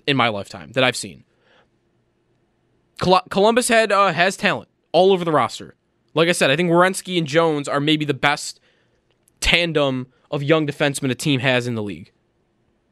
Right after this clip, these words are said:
Sergei Bobrovsky, when he is on, is one of the best goalies in the league, and he is on right now. And they've got some good forwards. Duchesne is good. Panarin is great. Dubois is a, is a really good young player.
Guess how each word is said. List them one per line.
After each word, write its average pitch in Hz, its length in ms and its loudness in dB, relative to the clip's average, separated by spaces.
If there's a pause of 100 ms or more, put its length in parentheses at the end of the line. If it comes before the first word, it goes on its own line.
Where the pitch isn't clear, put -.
(560)
Sergei 180 360 2
Bobrovsky, 165 600 0
when 139 140 0
he 175 140 0
is 147 120 0 (120)
on, 180 400 0 (240)
is 143 140 -6
one 170 80 4
of 165 60 0
the 151 60 -4
best 165 200 0
goalies 147 300 -4
in 135 80 -6
the 131 60 -2
league, 135 200 0
and 120 100 -6
he 170 100 4
is 151 120 2 (140)
on 156 260 0
right 110 180 -10
now. 98 260 -20 (640)
And 190 260 2
they've 180 120 4
got 185 200 2
some 180 140 -4
good 165 160 0
forwards. 110 420 -2
Duchesne 165 480 0
is 139 100 -4
good. 120 280 -4
Panarin 151 440 0
is 107 140 -14
great. 127 460 -4 (600)
Dubois 180 420 2
is 139 100 -6
a, 147 220 -2
is 143 100 -4
a 135 80 0
really 147 340 2
good 143 200 0
young 127 180 0
player. 107 400 -6